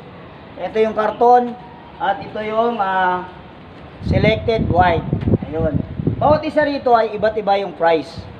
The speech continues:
At, ah, ngayon, titingnan natin yung, ah, mga naipon nating, ah, kalakal ko, na mga papel,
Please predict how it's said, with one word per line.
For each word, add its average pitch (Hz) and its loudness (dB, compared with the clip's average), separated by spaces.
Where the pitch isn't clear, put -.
At, 165 -4
ah, 190 6
ngayon, 233 6
titingnan 226 -2
natin 226 0
yung, 220 -4
ah, 208 2
mga 202 0
naipon 214 -4
nating, 208 0
ah, 185 4
kalakal 190 4
ko, 190 -6
na 180 -2
mga 185 6
papel, 190 2